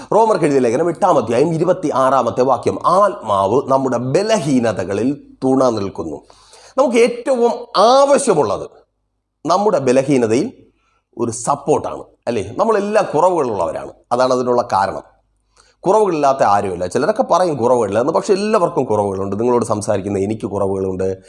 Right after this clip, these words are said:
എന്നെ കേൾക്കുന്ന നിങ്ങൾക്ക് കുറവുകളും പരിമിതികളും ഉണ്ട്. അതുകൊണ്ടാണ് ഇന്ന് പകലും ഈ മെസ്സേജിനൊപ്പമായിരിക്കുന്നത്. അപ്പോൾ നമ്മുടെ ബലഹീനതകളിൽ നമുക്കൊരു തുണയാൾ, കർത്താവായ യേശു ക്രിസ്തു ഈ ശിഷ്യന്മാരെ തിരഞ്ഞെടുക്കുന്ന സമയത്ത് തന്നെ അവർ ബലഹീനരാണ്.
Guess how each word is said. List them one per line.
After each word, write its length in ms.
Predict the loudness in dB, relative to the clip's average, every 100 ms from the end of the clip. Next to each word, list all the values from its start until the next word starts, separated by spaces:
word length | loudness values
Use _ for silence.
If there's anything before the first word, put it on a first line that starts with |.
| -20 -20 -2
എന്നെ 180 | 2 2 4
കേൾക്കുന്ന 340 | 2 4 2
നിങ്ങൾക്ക് 440 | 2 2 0 0 -2
കുറവുകളും 640 | 0 0 0 -2 -4 -4 0
പരിമിതികളും 560 | 4 4 4 2 2
ഉണ്ട്. 140 | 2 0
അതുകൊണ്ടാണ് 440 | 2 2 2 2
ഇന്ന് 140 | 0
പകലും 360 | 2 0 0 -2
ഈ 40 |
മെസ്സേജിനൊപ്പമായിരിക്കുന്നത്. 1000 | -2 -2 -2 -2 0 -2 -2 -10 -10 -6 -2
അപ്പോൾ 240 | 2 2 0 -6 -20 -4
നമ്മുടെ 280 | 0 2 2
ബലഹീനതകളിൽ 1040 | 2 2 2 0 -2 -4 -4 -2 -2 -2 -6 -16 _ _
നമുക്കൊരു 460 | -2 -2 0 -2 -2 -4
തുണയാൾ, 460 | 0 2 0 -2 -6 -12 -20 _ _ _ _ _ _ _ _
കർത്താവായ 380 | -2 2 2 4
യേശു 340 | 2 2 0 -2
ക്രിസ്തു 420 | -2 -2 0 -2
ഈ 100 | 0
ശിഷ്യന്മാരെ 560 | 0 0 2 2 2 0 -2
തിരഞ്ഞെടുക്കുന്ന 520 | 2 4 4 2 0 2
സമയത്ത് 400 | 2 0 0 0
തന്നെ 100 | -2 2
അവർ 160 | 0
ബലഹീനരാണ്. 760 | 2 0 0 0 0 -2 -6